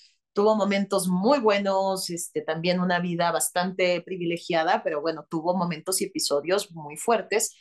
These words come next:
de crisis bastante tremendas. Y Leonard Woolf estaba ahí, y fundan esta editorial, Hogarth Press,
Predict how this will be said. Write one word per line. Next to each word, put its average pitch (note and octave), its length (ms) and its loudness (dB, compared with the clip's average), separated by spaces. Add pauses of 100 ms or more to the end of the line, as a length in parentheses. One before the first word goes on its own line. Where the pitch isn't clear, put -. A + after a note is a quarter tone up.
(120)
de E3 180 2
crisis E3+ 480 2
bastante D#3+ 640 -2
tremendas. G3 600 0 (420)
Y F3 100 0
Leonard A3 320 4
Woolf A#3+ 180 2
estaba F#3 340 2
ahí, A3 260 2 (240)
y F#3+ 120 -2
fundan A3+ 640 2
esta F#3 1040 2
editorial, E3 640 -4
Hogarth F3 320 -4
Press, F3+ 380 -2